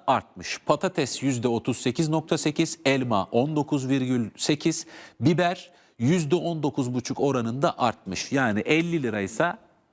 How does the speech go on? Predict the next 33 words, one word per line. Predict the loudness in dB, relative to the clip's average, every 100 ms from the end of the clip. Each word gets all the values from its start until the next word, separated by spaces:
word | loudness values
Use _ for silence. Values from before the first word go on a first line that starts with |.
| _ _ _ 2
olmuş | 2 2 0 -2 -6 -18 -2
seksen | 0 2 0 0 0
lira. | -6 -6 -10 -20 -20 _
Ciddi | 0 2 4 2
bir | 2
fark | 2 0 0
var. | -2 -2 -6
Tabii | -2 0 2
rafa | 2 2
geldiğinde | 2 2 0 -2 0 -2
mi | 0
böyle | 0 2 0
oluyor? | 0 0 0 -4 -10 _ _ _ _
O | -2 0
da | 0
bir | 0
başka | -2 -2 -6
soru | -2 -2
işareti. | -2 -2 -2 0 -2 -4 -14 -20 -20 _ _ _ _ _
Azalanlara | 0 2 2 0 0 0 0
bakalım. | -2 -2 -6 -10 _ _ _ _ -2
Fiyatı | 0 2 0
en | 0
çok | 0 0
azalan, | 2 2 0 -2 -6 _ _ _ _ 0
düşen | 2 2
ürünler. | 2 -2 0 -2
Maydanoz | 2 2 2 0 -4 -4 -2
yüzde | -2 0 0
sekiz | 0 -2 0
oranında | 0 0 -2 -2 -2 0
düşmüş | 0 0 -2
fiyatı. | 2 0 0 -2 -4